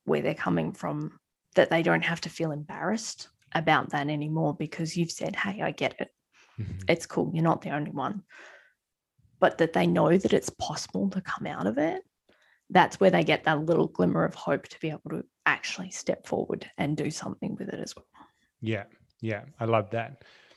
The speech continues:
Speaker 2: So, uh, what else do we have between, I, I wanna make sure that we talk on calls to action a little bit.
Speaker 1: Mm-hmm.
Speaker 2: Um, 'cause I think that's a super, I remember when you spoke to us a little bit about that,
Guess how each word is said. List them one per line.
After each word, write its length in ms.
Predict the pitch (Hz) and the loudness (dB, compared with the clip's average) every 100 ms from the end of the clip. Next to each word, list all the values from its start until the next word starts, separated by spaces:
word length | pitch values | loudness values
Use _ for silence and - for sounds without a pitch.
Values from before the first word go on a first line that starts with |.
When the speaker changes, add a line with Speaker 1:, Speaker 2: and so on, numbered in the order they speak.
| _ - - | _ -20 -12
Speaker 2:
So, 720 | - - 165 156 151 147 147 - - _ _ _ - | 0 8 10 10 6 2 -4 -8 -14 _ _ _ 6
uh, 420 | 131 127 127 131 185 123 - | 8 10 8 4 0 -8 -6
what 260 | 135 170 | 4 6
else 440 | 180 170 147 - - - | 8 6 4 -4 -8 -6
do 100 | 135 | -2
we 120 | 135 | -2
have 300 | 92 127 117 | 0 2 2
between, 500 | 117 - 135 120 117 | 2 0 0 0 -4
I, 140 | - 131 | -2 -2
I 40 | - | 0
wanna 260 | 120 135 | 0 0
make 180 | 120 120 | 0 -2
sure 180 | - 139 | -2 -2
that 100 | 131 | 0
we 80 | 120 | -2
talk 340 | - 120 - | -2 -2 0
on 420 | 123 113 107 107 - _ _ - | 0 0 -6 -12 -18 _ _ -4
calls 240 | - 123 | 2 2
to 140 | - 123 | 0 -4
action 360 | 107 - 135 | -4 -2 -2
a 40 | 120 | 0
little 180 | 120 117 | 0 2
bit. 300 | 127 - - _ - - _ _ _ - | 4 2 -2 _ -20 -20 _ _ _ -2
Speaker 1:
Mm-hmm. 380 | 113 113 214 220 | 0 8 10 10
Speaker 2:
Um, 280 | 107 107 101 | 8 0 -2
'cause 180 | - 117 | 2 4
I 60 | 113 | 4
think 280 | 123 117 | 4 2
that's 260 | 120 113 - | 4 2 2
a 80 | 104 | -10
super, 720 | - 131 117 120 110 107 110 - _ - 120 - | -6 -6 -4 -4 -6 -6 -10 -14 _ -20 -14 -6
I 80 | |
remember 320 | 117 113 110 110 | -6 -6 -6 -6
when 140 | 110 | -4
you 80 | 104 | -6
spoke 300 | - 113 104 | 0 0 0
to 80 | 113 | -2
us 140 | - | -2
a 40 | |
little 160 | 110 104 | -4 -4
bit 100 | 98 | -6
about 300 | 101 107 - | -2 -2 0
that, 280 | 107 104 | 0 0